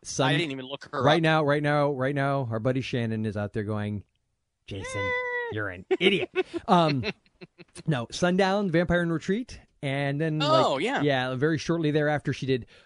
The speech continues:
Speaker 1: Lunatics, a love story, which also starred Ted Raimi, of course, according to the trailer, Theodore Raimi, and Mister Campbell, I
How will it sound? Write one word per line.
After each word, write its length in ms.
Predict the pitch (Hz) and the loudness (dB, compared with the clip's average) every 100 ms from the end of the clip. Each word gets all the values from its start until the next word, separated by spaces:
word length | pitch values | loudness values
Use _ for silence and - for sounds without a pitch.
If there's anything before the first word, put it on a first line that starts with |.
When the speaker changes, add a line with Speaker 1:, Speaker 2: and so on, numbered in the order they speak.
| - | -4
Speaker 1:
Lunatics, 760 | 131 190 202 156 120 90 - 160 | 2 4 4 0 -4 -8 -8 -4
a 60 | |
love 240 | 131 165 131 | -2 -2 -4
story, 360 | - 110 95 | -2 -2 -2
which 160 | 127 147 | -4 -2
also 260 | 156 151 135 | -2 -2 -4
starred 440 | - 127 120 107 | -2 0 0 -2
Ted 160 | 123 123 | -4 0
Raimi, 480 | 160 214 117 135 - _ _ _ _ _ - | 0 2 0 -2 -8 _ _ _ _ _ -6
of 80 | 120 | -4
course, 140 | 127 | -4
according 300 | - 127 120 | -2 -2 -2
to 80 | 110 | -4
the 60 | 101 | -4
trailer, 360 | 117 98 92 _ | -2 -2 -4 _
Theodore 720 | - - 143 110 95 60 - - | -12 -2 0 0 -4 -8 -14 -14
Raimi, 400 | 104 101 71 127 - - - - - | -12 -10 -10 -12 -14 -20 -20 -14 0
and 680 | 160 156 151 147 143 135 107 _ _ _ _ 123 | 2 2 2 0 0 -2 -6 _ _ _ _ -8
Mister 200 | - - | -6 -4
Campbell, 280 | 131 113 | -2 0
I 80 | 113 | -2